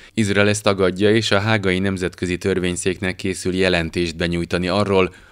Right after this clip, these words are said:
hogyan próbálja csökkenteni a polgári lakosok szenvedéseit. A Human Rights Watch jogvédő szervezet viszont azt mondja,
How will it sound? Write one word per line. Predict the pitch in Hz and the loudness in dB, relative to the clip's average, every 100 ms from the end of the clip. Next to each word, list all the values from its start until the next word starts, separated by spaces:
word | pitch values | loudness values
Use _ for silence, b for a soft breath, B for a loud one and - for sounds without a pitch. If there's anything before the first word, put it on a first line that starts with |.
| B | B
hogyan | - 110 104 87 | -2 2 2 0
próbálja | 92 85 82 82 | -2 0 2 0
csökkenteni | - 95 - 90 85 92 101 | -2 -6 -4 -6 -2 0 0
a | 92 | -2
polgári | 87 82 82 80 82 | -2 -4 0 0 0
lakosok | 85 - 92 87 | -2 -4 -6 -6
szenvedéseit. | - 90 90 85 85 - 87 76 - B B B B B B | -4 -2 -2 0 -2 0 -2 -2 -8 B B B B B B
A | 98 92 | -2 -2
Human | - 120 104 | 0 0 2
Rights | 92 85 - | 2 0 -2
Watch | 90 87 - | -4 -4 -2
jogvédő | 95 90 90 82 85 | -2 0 0 0 -2
szervezet | - 92 90 90 90 | -2 -2 -2 0 -2
viszont | 92 82 92 82 | -2 -4 -2 -2
azt | 107 | -2
mondja, | 107 98 92 92 | -2 -2 2 2